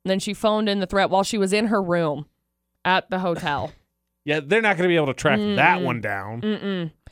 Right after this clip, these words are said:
Speaker 1: Technically, it was three hundred and eighty dollars.
Speaker 2: Oh, but it's not even four hundred dollars. I mean,
Speaker 1: No.
Speaker 2: four hundred dollars we would absolutely not understand whatsoever, but now it's not even that.
Speaker 1: Yep. So,
Speaker 2: Ridiculous.
Speaker 1: uh, now she's being held on a twenty thousand dollar bond, which is worse than, you know, four hundred dollars. But there you go, three crazy stories.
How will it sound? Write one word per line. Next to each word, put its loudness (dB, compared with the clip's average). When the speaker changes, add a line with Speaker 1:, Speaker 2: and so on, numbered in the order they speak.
Speaker 1:
Technically, 2
it 0
was 0
three 0
hundred 0
and -2
eighty -6
dollars. -4
Speaker 2:
Oh, 0
but -16
it's -6
not 6
even 0
four 4
hundred 0
dollars. 2
I 6
mean, 4
Speaker 1:
No. 4
Speaker 2:
four 2
hundred 0
dollars 2
we -2
would 4
absolutely 2
not 4
understand 4
whatsoever, 2
but -8
now -2
it's -6
not -2
even -6
that. -2
Speaker 1:
Yep. 0
So, 4
Speaker 2:
Ridiculous. 6
Speaker 1:
uh, 4
now 4
she's -4
being 2
held 2
on 4
a 2
twenty 0
thousand 0
dollar -2
bond, -2
which -8
is -10
worse -2
than, -6
you -10
know, -10
four -8
hundred -12
dollars. 0
But -2
there 4
you 2
go, 2
three -2
crazy 0
stories. -4